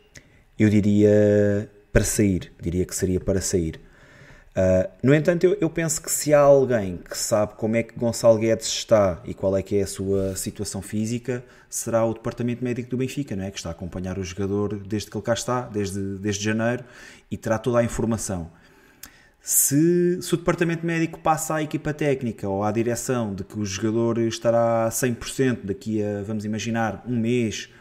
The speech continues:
um mês e meio, que estará nas suas plenas condições, eu acho que pode ser um jogador importante e, e creio que é uma mais-valia. Mas eu não sei isso. Eu não sou, não faço parte da direção, não faço parte da equipa médica, não faço parte da equipa técnica.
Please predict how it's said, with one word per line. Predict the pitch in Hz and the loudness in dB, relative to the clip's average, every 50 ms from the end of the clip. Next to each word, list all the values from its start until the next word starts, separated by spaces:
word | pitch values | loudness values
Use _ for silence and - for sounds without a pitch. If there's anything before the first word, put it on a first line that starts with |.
| _ _ | _ _
um | 101 110 | 0 4
mês | 120 123 117 104 | 4 4 4 4
e | 113 107 | 2 0
meio, | 107 113 117 117 113 107 | 2 2 2 2 2 2
que | - - | 0 -4
estará | - - 113 117 120 | -6 0 2 2 4
nas | 120 117 113 | 2 0 -2
suas | - 123 113 - | -2 -4 -6 -4
plenas | - 123 120 120 113 - | -2 -2 -2 -2 -2 -2
condições, | - 120 113 110 - - 131 147 160 123 87 - - - - - - - - - - _ _ | -2 -2 -2 -2 -2 -2 -4 -2 -2 -4 -6 -8 -12 -16 -20 -20 -20 -20 -20 -20 -20 _ _
eu | 85 95 113 | 0 2 2
acho | 127 123 - | 2 2 0
que | - | -2
pode | 143 139 139 | -2 -2 0
ser | - 143 139 | 0 0 0
um | 139 | 0
jogador | 127 123 135 135 135 131 | 0 2 4 4 4 4
importante | 139 131 131 131 120 - 127 127 143 170 - - - - _ - - - _ _ _ | 4 2 -2 -4 -4 -2 -2 -2 -2 -4 -6 -12 -20 -20 _ -20 -20 -20 _ _ _
e, | - 127 123 123 123 120 123 120 120 120 123 123 120 120 123 123 120 - - - _ _ _ _ _ _ _ _ _ _ _ _ - - - - - - - | 0 2 2 2 2 2 2 2 2 0 0 -2 -2 -4 -4 -6 -8 -14 -20 -20 _ _ _ _ _ _ _ _ _ _ _ _ -20 -20 -20 -20 -20 -20 -20
e | - | -2
creio | - 120 - - | 4 4 4 6
que | 127 | 6
é | 123 | 4
uma | 123 127 | 4 4
mais-valia. | 131 127 113 117 123 120 117 117 117 107 95 90 - - - _ _ _ _ - - - - - - 240 - - _ _ _ _ _ | 4 4 4 4 2 2 4 4 2 2 0 -4 -8 -14 -20 _ _ _ _ -20 -20 -20 -20 -20 -20 -20 -20 -20 _ _ _ _ _
Mas | - 98 107 101 135 | -4 -2 0 2 2
eu | 135 | 2
não | 143 143 | 2 2
sei | - - 147 135 | 2 2 2 2
isso. | 127 127 120 - - - - - | 2 0 -2 -6 -10 -14 -12 -8
Eu | 92 95 | -6 -4
não | 95 92 | -4 -4
sou, | - - 101 101 98 98 98 98 101 | -4 0 2 2 4 4 4 2 2
não | 101 | 0
faço | 95 110 107 - - | 0 0 -2 -2 -2
parte | - 104 101 - | -4 -4 -2 -2
da | 107 95 | -4 -4
direção, | 107 101 107 101 - 139 143 | -2 -2 -2 -2 0 0 0
não | 123 | 0
faço | - - 104 - - | -2 -2 -4 -4 -4
parte | - 104 - - - | -4 -4 -2 -2 -4
da | |
equipa | 101 - 104 - 104 | -4 -4 -4 -4 -2
médica, | 104 117 123 131 135 131 131 131 - 127 127 123 - - | 0 2 2 2 2 2 2 0 0 -2 -2 -2 -6 -8
não | 117 | -4
faço | 98 - 104 - - | -2 -2 -2 -2 -2
parte | - 104 - | -4 -2 -2
da | 113 | -4
equipa | 98 - 107 - 107 | -6 -6 -4 -4 -4
técnica. | 101 - 123 131 139 135 147 139 135 - 139 143 | -2 0 2 2 2 2 -2 -6 -6 -6 -10 -12